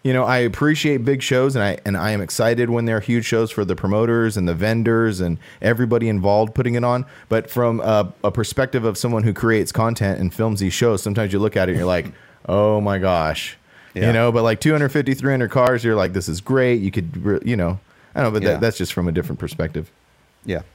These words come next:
Speaker 1: Yep.
Speaker 2: All right, so let's, uh, get into these, uh,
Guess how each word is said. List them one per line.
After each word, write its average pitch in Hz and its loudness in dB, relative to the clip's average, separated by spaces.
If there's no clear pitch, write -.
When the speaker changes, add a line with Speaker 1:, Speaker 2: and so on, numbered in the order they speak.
Speaker 1:
Yep. 82 -4
Speaker 2:
All 151 -2
right, 160 -4
so 120 -8
let's, 131 -12
uh, 127 -4
get 131 -8
into 131 -12
these, 120 -14
uh, 107 -8